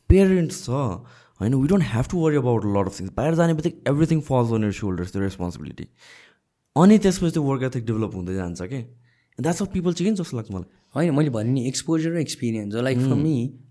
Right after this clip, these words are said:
Speaker 2: everything was settled for me। I was living in Australia, होइन?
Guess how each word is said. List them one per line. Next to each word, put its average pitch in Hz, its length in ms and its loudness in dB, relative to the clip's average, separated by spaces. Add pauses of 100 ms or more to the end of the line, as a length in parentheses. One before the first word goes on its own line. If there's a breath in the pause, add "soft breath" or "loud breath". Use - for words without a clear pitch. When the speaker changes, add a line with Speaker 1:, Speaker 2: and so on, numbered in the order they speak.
(380)
Speaker 2:
everything 151 360 0
was 151 120 -2 (100)
settled 135 260 -4
for 127 160 -8
me। 123 160 -4
I 113 100 -6
was 120 160 -6
living 120 260 -2
in 123 100 0
Australia, 110 640 -8
होइन? 131 240 -6